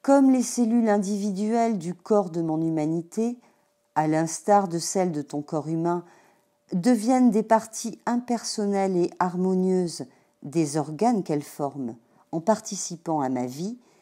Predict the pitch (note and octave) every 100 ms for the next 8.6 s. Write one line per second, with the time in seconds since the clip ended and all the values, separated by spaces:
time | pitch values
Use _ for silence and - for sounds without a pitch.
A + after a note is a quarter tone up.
0 | _ _ _ _ _ G#3+ A3+ G#3+ C4 A3
1 | G#3+ F#3+ E3+ E3+ D#3+ - F3 E3 E3+ -
2 | - - - - F3 D#3+ D#3+ - - F3+
3 | F#3+ D3+ B2 G2+ - - - _ _ _
4 | _ _ _ _ _ _ - F#3+ G3 G#3
5 | G#3+ G3 - D4 D4 G#3 C#3+ - - -
6 | A#3+ - B3+ B3 G#3+ - E3 E3 E3+ F#3
7 | A#3+ B3 A#3 G#3 G3 G3+ E3+ D#3+ - D#3+
8 | D#3+ D#3 D3+ D3+ C#3+ C3